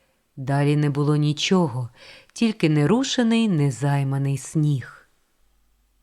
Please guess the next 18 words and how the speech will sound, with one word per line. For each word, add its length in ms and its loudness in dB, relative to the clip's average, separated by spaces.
"От 380 6
чудосія!" 1200 2
сказав 540 0
собі 300 0
пан 260 2
Рибка. 580 -4
"Може, 340 2
той 200 2
чоловік 640 2
вернувся 600 2
на 140 2
тротуар?" 640 2
Але 400 0
тротуар 540 0
попереду, 760 0
скільки 520 -6
сягало 640 0
око, 340 -8